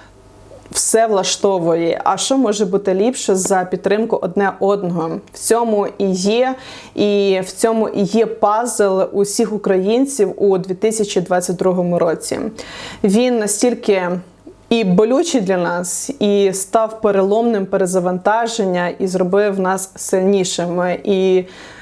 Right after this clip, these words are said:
потрібно цінувати кожен день разом. Так як,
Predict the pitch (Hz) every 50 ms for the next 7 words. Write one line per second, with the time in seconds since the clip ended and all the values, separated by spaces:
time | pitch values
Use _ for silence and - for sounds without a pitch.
0 | - - - 220 208 208 220 254 247 247 208 202 - - 202 190 180 165 165 170
1 | 170 - - 185 - 196 - - _ _ _ _ - - 233 220 220 220 - -
2 | 214 220 233 226 - - _ - 180 175 165 202 196 190 180 180 190 180 - -
3 | - - - 202 214 185 170 170 175 - 208 175 175 196 - - 208 202 196 190
4 | 190 190 -